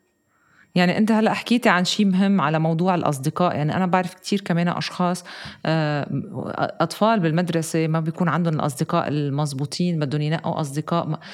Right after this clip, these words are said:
سو بينبذوهم في موضوع التنمر من،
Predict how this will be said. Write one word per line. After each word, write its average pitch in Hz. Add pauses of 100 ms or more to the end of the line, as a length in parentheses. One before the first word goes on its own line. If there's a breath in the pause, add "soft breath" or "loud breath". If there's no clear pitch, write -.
(140 loud breath)
سو -
بينبذوهم 160
في 160
موضوع 156
التنمر 165
من، 156